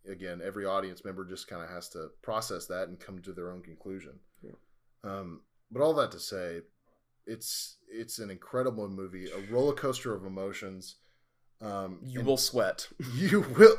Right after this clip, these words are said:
Speaker 1: you
Speaker 2: You
Speaker 1: will
Speaker 2: will
Speaker 1: definitely
Speaker 2: sweat.
Speaker 1: be on the edge of your seat watching this and be like,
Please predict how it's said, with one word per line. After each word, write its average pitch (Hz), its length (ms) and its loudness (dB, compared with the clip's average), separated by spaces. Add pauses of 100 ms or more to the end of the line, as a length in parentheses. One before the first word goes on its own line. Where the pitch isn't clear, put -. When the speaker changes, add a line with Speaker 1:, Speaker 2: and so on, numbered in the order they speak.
Speaker 1:
you 127 160 -2
Speaker 2:
You - 140 6
Speaker 1:
will - 100 8
Speaker 2:
will 160 120 12
Speaker 1:
definitely 147 260 8
Speaker 2:
sweat. 131 160 12
Speaker 1:
be - 40 8
on 151 80 4
the 127 140 2
edge 139 160 2
of 139 80 -4
your 123 140 -4
seat 117 280 -2
watching 110 380 0
this 101 260 -6
and 107 200 -12
be 104 100 -6
like, 92 300 -4